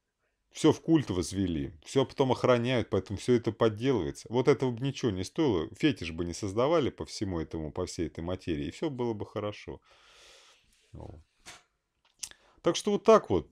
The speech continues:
В принципе, наверное, вот это всё, что я вам хотел сказать, поделиться.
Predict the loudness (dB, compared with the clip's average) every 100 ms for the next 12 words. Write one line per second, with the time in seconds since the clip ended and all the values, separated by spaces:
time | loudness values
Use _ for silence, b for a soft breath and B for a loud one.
0 | -16 -4 0 0 -2 -4 -2 0 2 0
1 | -2 -6 -8 -4 -2 2 2 2 0 -2
2 | 0 -2 2 0 0 -6 0 0 2 -2
3 | -4 -4 -4